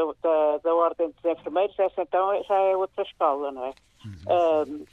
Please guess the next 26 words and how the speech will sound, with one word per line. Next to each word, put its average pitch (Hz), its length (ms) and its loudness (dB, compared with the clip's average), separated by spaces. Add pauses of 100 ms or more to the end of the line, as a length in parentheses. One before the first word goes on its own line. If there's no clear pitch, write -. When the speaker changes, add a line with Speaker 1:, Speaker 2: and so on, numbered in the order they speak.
(160)
Speaker 1:
e - 140 -12
por - 120 -20
sinal 190 340 0
hoje 202 160 -2 (140)
saiu 185 220 0
no 175 120 -6
Público 190 800 -8
um 160 60 -14
bom, 185 320 -2 (480)
eh, 175 140 0
artigo 190 540 -6
de 180 80 -6
uma 170 160 -4
enfermeira, 170 540 -2
que - 140 -20
foi 175 120 0 (140)
também 151 240 0
bastonária, 170 500 -4
a 165 40 -4
Maria 156 180 -2
Augusta 156 480 -8
Sousa, 175 220 -4 (120)
em 175 40 -8
que 175 340 -10 (340)
ela 170 300 2 (160)
se, 175 80 -12